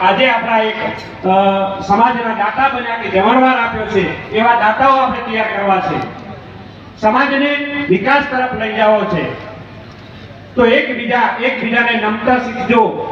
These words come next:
એકબીજાનો હાથ ખેંચતા શીખજો, પગ ના ખેંચતા. જેમ જો આપણે હાથથી હાથ મિલાવીને એકબીજાને ખેંચશો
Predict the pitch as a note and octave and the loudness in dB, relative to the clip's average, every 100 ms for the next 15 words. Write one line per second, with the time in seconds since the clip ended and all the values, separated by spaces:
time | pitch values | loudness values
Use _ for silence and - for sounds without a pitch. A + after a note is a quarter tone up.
0 | - B3 B3+ B3+ A#3 A3+ A3 F3+ A3 - | -2 0 0 0 0 2 2 2 0 0
1 | G3 G#3+ - A#3 A3+ A#3 A3+ G#3+ A3+ - | 0 0 2 0 0 2 4 4 4 2
2 | C4 B3 A#3+ A#3 G#3+ - A3 G3+ D#3 - | 2 0 -2 -2 -6 -2 2 2 0 -4
3 | - G3 A#3+ A3 - - - - - A3 | -2 2 2 2 -4 -6 -10 -4 4 4
4 | - A3+ G#3+ A#3+ B3 B3 A3+ B3 A#3 - | 4 2 -2 -2 -4 -2 0 2 0 0
5 | A3 A3 G#3+ G3+ G#3 G#3+ A3+ A3 G#3 G#3 | 0 0 0 -4 -2 0 2 2 0 0
6 | G#3+ G#3+ A#3 | 0 2 4